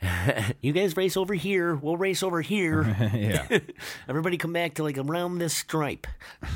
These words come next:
Speaker 2: Or we'll die.
Speaker 1: Or we'll die.
Speaker 2: Um, I don't know. I, I guess that's pretty cool that they're doing that, though. Um,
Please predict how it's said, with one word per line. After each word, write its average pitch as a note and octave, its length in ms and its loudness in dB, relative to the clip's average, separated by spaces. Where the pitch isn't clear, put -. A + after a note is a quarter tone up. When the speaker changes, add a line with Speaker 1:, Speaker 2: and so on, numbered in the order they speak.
Speaker 2:
Or A2+ 240 4
we'll G#2 240 2
die. D2+ 500 -2
Speaker 1:
Or F#2 220 0
we'll F#2+ 220 0
die. C#2 420 -6
Speaker 2:
Um, G2+ 560 0
I D#3 120 6
don't F#3 160 2
know. G#2 240 2
I, G#2+ 400 0
I G2+ 60 2
guess B2 300 2
that's A#2 180 0
pretty C#3 220 0
cool F#2+ 260 2
that F#2 120 2
they're F2 120 0
doing F2+ 240 0
that, G#2 240 2
though. C#2 260 -4
Um, F2 720 0